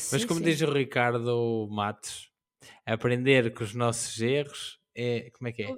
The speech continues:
Speaker 3: os outros. <laughs>
Speaker 1: Aprender co-, com os, com os, eh, nossos erros é a melhor maneira de aprender, mas aprender com os erros dos outros é mais barato.
Speaker 3: <laughs> Exato.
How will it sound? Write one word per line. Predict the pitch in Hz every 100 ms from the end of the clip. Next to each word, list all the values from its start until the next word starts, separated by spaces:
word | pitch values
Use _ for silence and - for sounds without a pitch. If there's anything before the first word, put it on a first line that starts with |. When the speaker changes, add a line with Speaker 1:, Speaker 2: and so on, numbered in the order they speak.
| 302
Speaker 3:
os | 254
outros. | 233 240 -
<laughs> | - - - - 285 370
Speaker 1:
Aprender | 247 151 151 - 139 -
co-, | 165 165 143
com | 147
os, | 147 127 131 127 165 - -
com | - 135 131
os, | 120 120
eh, | 127 123 120 117 117 113
nossos | 131 123 -
erros | 151 131 135
é |
a | 131
melhor | 131 127
maneira | 127 131 127
de | 120
aprender, | 117 120 110 101 98 104
mas | 117 107
aprender | 117 113 120 127 135
com | 120
os | 123
erros | 117 117
dos | 113 107
outros | 123 127 131
é | 131
mais | 135 127
barato. | 131 113 113 185 302 -
Speaker 3:
<laughs> | - - 175 302 415 285 294 262 311 285 196 - 175 - 170
Exato. | 302 294 269 269 269 269 262